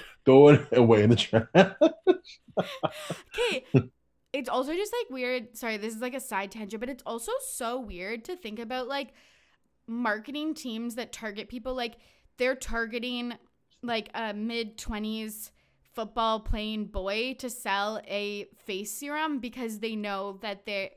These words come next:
Speaker 1: his
Speaker 2: Criminal.
Speaker 1: audience on Instagram is, like, all women.
Speaker 2: Mm-hmm. Well, it's interesting you say that 'cause on my local news, they were talking,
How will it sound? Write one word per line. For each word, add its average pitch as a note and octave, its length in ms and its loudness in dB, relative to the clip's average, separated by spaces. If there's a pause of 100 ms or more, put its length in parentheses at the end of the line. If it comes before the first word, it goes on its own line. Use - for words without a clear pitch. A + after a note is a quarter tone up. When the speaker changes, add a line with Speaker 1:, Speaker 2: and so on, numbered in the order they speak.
(100)
Speaker 1:
his A3+ 260 -6
Speaker 2:
Criminal. F3+ 200 2
Speaker 1:
audience - 360 2
on A3+ 80 -4
Instagram G3 580 -8
is, G3 120 -12
like, G3 180 -8
all F#3 220 -8
women. B2 420 -12
Speaker 2:
Mm-hmm. D#2+ 140 -8 (580)
Well, C3 140 4
it's B2+ 120 -2
interesting D3 300 2
you B2+ 100 6
say A2 220 0
that A2 180 4
'cause F#2+ 200 0
on F#2+ 100 4
my F2+ 120 4
local G#2 280 0
news, F#2+ 320 4
they F#2+ 80 -2
were F2+ 120 2
talking, F2+ 300 -8